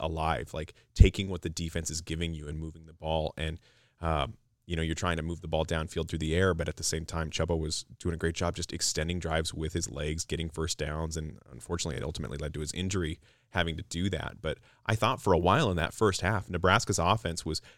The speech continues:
keeping Michigan's defense on the field and, and making them have to work, and I thought that that game plan was, was there.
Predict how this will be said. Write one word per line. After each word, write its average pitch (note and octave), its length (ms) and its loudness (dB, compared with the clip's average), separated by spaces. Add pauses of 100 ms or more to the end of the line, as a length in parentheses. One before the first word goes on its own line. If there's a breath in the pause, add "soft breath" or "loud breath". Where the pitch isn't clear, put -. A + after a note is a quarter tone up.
(120 soft breath)
keeping A#2 380 6
Michigan's F2+ 480 2
defense F2+ 440 2
on E2 180 -2
the F#2 80 4
field F2 460 -2
and, F#2 160 0
and E2+ 180 0
making E2 320 -2
them F2 140 -2
have E2+ 300 -2
to E2+ 100 2
work, D#2 380 2
and D#2+ 100 -6
I - 60 -6
thought - 180 -6
that - 100 -12
that F2+ 160 -2
game E2 200 -2
plan E2+ 260 -4
was, D#2+ 220 -4 (360 soft breath)
was G2 220 2
there. A2 280 6